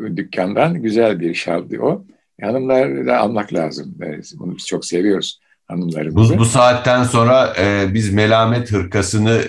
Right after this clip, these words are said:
Speaker 2: e, kendim giydim eynime diyorsunuz hocam.
Speaker 1: <laughs> Yok,
Speaker 2: Yeni
Speaker 1: benim
Speaker 2: bir hırka lazım değil diyorsunuz.
Speaker 1: Benim hırkam güzel, melamet falan değil yani, ciddi bir hırka yani güzel.
Speaker 2: <laughs>
Speaker 1: O, o noktaya gelemedik daha ama yeni hırka lazım değil. Bir defa fonksiyonel,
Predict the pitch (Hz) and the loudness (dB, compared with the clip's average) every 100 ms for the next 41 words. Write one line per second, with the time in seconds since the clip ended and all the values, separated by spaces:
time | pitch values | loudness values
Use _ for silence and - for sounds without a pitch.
0 | - - - 82 - 107 110 123 110 95 | -8 -12 -8 -6 0 2 4 4 4 2
1 | 101 98 131 - 107 107 104 107 104 85 | 2 2 0 2 0 2 2 2 2 2
2 | 80 78 85 78 85 76 87 - - 170 | 0 -2 -6 -4 -2 0 0 0 0 -2
3 | - - 262 - - - _ - 113 131 | -2 -8 -8 -12 -20 -20 _ 2 4 6
4 | 131 127 117 127 117 131 123 117 113 127 | 6 6 4 4 2 2 4 4 4 2
5 | 123 117 104 92 87 80 - 73 104 160 | 2 2 0 0 -2 -2 -6 -8 -4 -2
6 | 139 147 160 143 127 135 135 120 127 135 | -2 -2 -2 -4 -4 -2 -2 -2 -2 -2
7 | 139 147 156 135 147 156 101 101 - 156 | -2 -6 -4 -4 -2 -4 -4 -8 -10 -4
8 | 160 135 - - 165 123 156 131 143 127 | -2 -2 -4 0 0 0 -6 -8 -4 -6
9 | - 90 - 113 117 - 90 - 147 147 | -2 -4 -2 -2 -2 -2 -4 -2 -4 -2
10 | - 170 147 151 160 147 170 - 147 196 | 0 0 2 2 2 -2 -4 -4 -4 -2
11 | 220 175 180 175 170 160 147 151 180 190 | 0 0 0 0 0 0 -2 -4 -4 -6
12 | 147 156 175 160 147 143 151 160 202 | -6 -4 -4 -4 -8 -10 -10 -6 -6